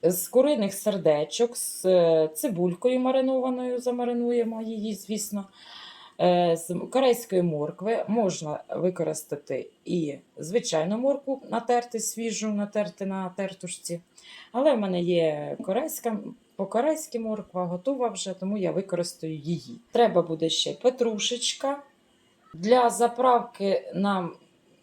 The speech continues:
потрібно буде сметанка, гірчиця, сіль, перець і чесничок.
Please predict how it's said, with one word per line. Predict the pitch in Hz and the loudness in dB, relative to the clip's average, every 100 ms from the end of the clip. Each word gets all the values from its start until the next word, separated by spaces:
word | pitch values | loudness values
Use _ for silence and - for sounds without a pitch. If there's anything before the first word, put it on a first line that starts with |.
| _ - - _ | _ -16 -16 _
потрібно | 202 202 208 190 180 175 | -4 -2 0 0 0 -2
буде | 160 160 156 151 | -2 -2 0 0
сметанка, | - 233 240 156 151 170 214 262 | -2 -4 -2 -2 -2 -6 -4 -2
гірчиця, | 208 185 - - 220 285 - - 240 233 | -2 -4 -4 -4 -2 -4 -6 -4 -2 -4
сіль, | - - 208 165 | -8 -6 -4 -4
перець | 165 285 311 254 214 - | -2 0 2 2 0 -6
і | 277 | -8
чесничок. | - 185 175 160 - 147 143 | -8 -8 -10 -10 -10 -10 -12